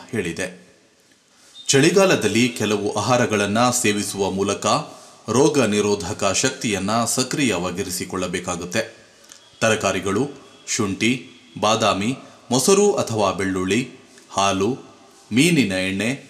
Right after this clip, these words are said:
ಕೆಂಪು bell pepper, ಬ್ರೋಕೋಲಿ ಇತ್ಯಾದಿಗಳನ್ನ ಗರ್ಭಿಣಿಯರು ಹೆಚ್ಚು ಸೇವಿಸಬೇಕು. ಗರ್ಭಾವಸ್ಥೆಯಲ್ಲಿ ದೇಹವು ಹೆಚ್ಚು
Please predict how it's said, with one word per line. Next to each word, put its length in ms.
ಕೆಂಪು 340
bell 240
pepper, 400
ಬ್ರೋಕೋಲಿ 600
ಇತ್ಯಾದಿಗಳನ್ನ 720
ಗರ್ಭಿಣಿಯರು 680
ಹೆಚ್ಚು 400
ಸೇವಿಸಬೇಕು. 720
ಗರ್ಭಾವಸ್ಥೆಯಲ್ಲಿ 1000
ದೇಹವು 400
ಹೆಚ್ಚು 300